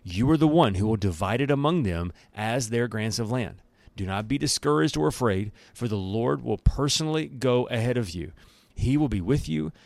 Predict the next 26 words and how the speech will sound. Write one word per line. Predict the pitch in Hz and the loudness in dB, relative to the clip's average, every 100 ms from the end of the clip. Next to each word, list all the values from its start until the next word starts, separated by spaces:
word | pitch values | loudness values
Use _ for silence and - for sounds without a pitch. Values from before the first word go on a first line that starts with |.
| - | -14
and | 95 | -10
he | 87 117 | -4 -2
will | 127 113 | 0 0
neither | 104 87 | -2 -4
fail | - 123 127 156 160 - _ _ | -4 0 2 2 0 -6 _ _
nor | 90 92 110 123 123 117 _ - | -8 -2 2 2 0 -2 _ -20
abandon | 87 - 107 101 80 | -10 -2 0 0 -2
you." | 76 80 _ _ - | -8 -12 _ _ -2
Can | |
you | 151 | 0
imagine | 101 95 98 98 80 - | 0 -2 -4 -4 -8 -14
for | - 95 | -8 -4
a | |
moment | 85 92 92 78 - _ _ _ _ _ _ - | -2 0 0 -4 -12 _ _ _ _ _ _ -12
th-, | - | -8
how | - 113 107 | -2 -2 -2
Joshua | 85 107 104 - 104 87 | -2 0 0 0 -2 -2
must | 95 - | -4 -6
have | - | -8
felt? | 87 - - - _ - | -8 -8 -12 -20 _ -4
Joshua | 104 147 196 175 143 | 0 2 2 0 -2
was | 110 95 | -2 -6
born | 85 117 135 | -2 0 2
a | 139 | 2
slave. | - 113 104 131 165 - - _ _ _ - | 0 0 0 0 -2 -8 -18 _ _ _ -10
Now | 87 101 127 156 | -4 -2 0 -2